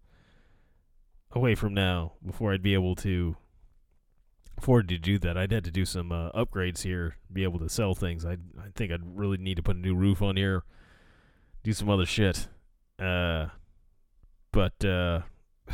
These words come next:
<clears throat> anyway, yeah. I still, uh, I have, uh, hopes, you know? <laughs> I don't know about hopes, but it'd be kinda nice, kinda nice to just go down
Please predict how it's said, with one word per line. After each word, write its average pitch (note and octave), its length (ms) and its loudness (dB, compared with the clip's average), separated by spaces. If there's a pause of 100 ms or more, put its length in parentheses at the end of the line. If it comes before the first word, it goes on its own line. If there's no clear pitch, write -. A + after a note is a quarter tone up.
(320)
<clears throat> A2+ 360 -2 (1000)
anyway, G#2 480 4
yeah. F#2 320 0 (920)
I E2 120 -10
still, B2+ 440 -2
uh, C3 280 -4 (520)
I A#2 80 -6
have, C3+ 420 -4
uh, F#2+ 440 -4
hopes, - 480 -4
you F#2 80 -4
know? B2 340 -6 (140)
<laughs> - 160 -20
I - 800 -10
don't C3 80 0
know G2+ 80 4
about E2+ 160 2
hopes, G#2 400 2
but F2 180 -4 (1300)
it'd D3+ 100 4
be G3 100 10
kinda G3 220 8
nice, D3+ 420 4 (140)
kinda D3+ 200 2
nice A2 400 2
to G#2 120 -2
just F#2 380 -2 (1300)
go G2+ 340 6
down A2 760 2